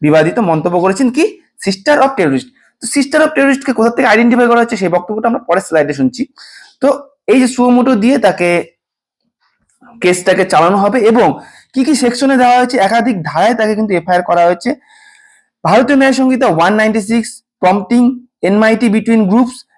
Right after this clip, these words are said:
and ওয়ান ফিফটি টু act endangering sovereignty and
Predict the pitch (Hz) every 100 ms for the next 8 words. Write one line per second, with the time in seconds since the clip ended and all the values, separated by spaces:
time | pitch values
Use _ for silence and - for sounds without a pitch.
0 | - 170 180 196 226 233 226 240 233 262
1 | 294 277 _ - 190 226 - - 175 202
2 | 202 220 220 233 262 285 - _ - 185
3 | 180 233 247 247 262